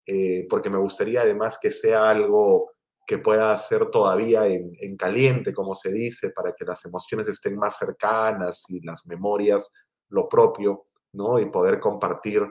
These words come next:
eh, algunas ideas sobre, sobre este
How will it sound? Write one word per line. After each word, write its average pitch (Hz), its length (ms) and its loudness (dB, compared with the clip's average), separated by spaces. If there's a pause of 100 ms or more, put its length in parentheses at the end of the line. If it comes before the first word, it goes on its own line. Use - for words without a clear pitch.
(400)
eh, 90 340 -2
algunas 101 460 -4
ideas 101 400 2
sobre, 85 680 -2
sobre 90 460 0
este 92 520 -4